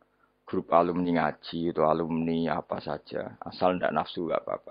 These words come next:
Tapi kalau kira-kira itu nafsu ya ndak usah diteruskan, karena nanti takutnya barang yang kita lakoni, misalnya kayak kula mbek jenengan kan ngaji Jalalain Amam. Saya tentu suka nggak kenal kalau nuruti, karena itu lebih aman secara ikhlas.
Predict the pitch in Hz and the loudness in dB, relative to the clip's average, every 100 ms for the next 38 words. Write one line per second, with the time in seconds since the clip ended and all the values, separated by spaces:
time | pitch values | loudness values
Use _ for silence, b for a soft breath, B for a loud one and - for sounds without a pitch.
0 | 82 87 87 85 82 82 82 78 78 73 | -4 2 2 2 0 0 0 0 -2 -2
1 | 71 76 - 92 82 - - - - - | -4 -4 -4 -2 -2 -4 -6 -10 -10 -10
2 | 62 - - - 60 85 - - - 92 | -10 -8 -8 -6 -2 0 0 -2 -2 -2
3 | - 95 113 b b b b b _ _ | -4 -6 -8 b b b b b _ _
4 | _ 85 85 87 87 87 85 87 - 87 | _ 4 4 4 2 0 -2 -4 0 0
5 | 87 85 - 85 82 82 - 87 85 69 | 2 0 0 -2 -2 0 4 6 6 4
6 | 90 90 82 78 87 87 92 92 87 82 | 6 6 4 0 2 2 2 2 2 0
7 | - - 82 80 80 85 82 82 85 - | -4 -4 2 4 4 2 -2 -4 -6 -8
8 | - _ _ _ _ _ - - 120 120 | -16 _ _ _ _ _ 0 6 8 8
9 | 101 117 98 - 76 - - 87 80 82 | 2 2 4 4 4 2 0 0 0 0
10 | 85 90 87 82 76 76 80 92 110 101 | 0 0 -2 -4 -4 0 0 2 0 0
11 | - 85 85 87 95 - 82 80 80 73 | 4 4 6 2 0 0 2 4 4 4
12 | 67 - - 80 - | 0 -6 -8 -8 -8